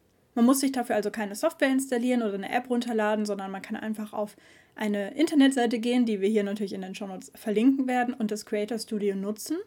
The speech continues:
Dafür braucht man entweder einen Business- oder einen Creator-Instagram-Account. Das heißt,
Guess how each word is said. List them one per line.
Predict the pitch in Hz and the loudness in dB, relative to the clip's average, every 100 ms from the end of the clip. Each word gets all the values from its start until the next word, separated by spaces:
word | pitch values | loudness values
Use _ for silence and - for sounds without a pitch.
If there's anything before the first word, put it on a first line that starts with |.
| - - - _ _ | -14 -20 -20 _ _
Dafür | 214 226 - 294 311 320 | 0 0 0 0 0 0
braucht | 220 185 208 226 - | -2 2 2 0 -2
man | 247 247 240 | 0 0 -2
entweder | 220 208 214 208 202 | -4 -4 -4 -4 -4
einen | 196 190 190 196 | -6 -8 -8 0
Business- | 214 214 277 285 - | 0 4 2 2 -2
oder | 214 220 208 | -2 -2 -4
einen | 202 208 | -6 -6
Creator-Instagram-Account. | - 214 208 240 - 233 226 - _ 233 226 202 - - - 208 214 - - | -2 2 2 2 -2 -4 -4 -8 _ 2 2 -2 -4 -6 -8 -12 -12 -12 -10
Das | 220 | -2
heißt, | 226 220 - | 0 0 -6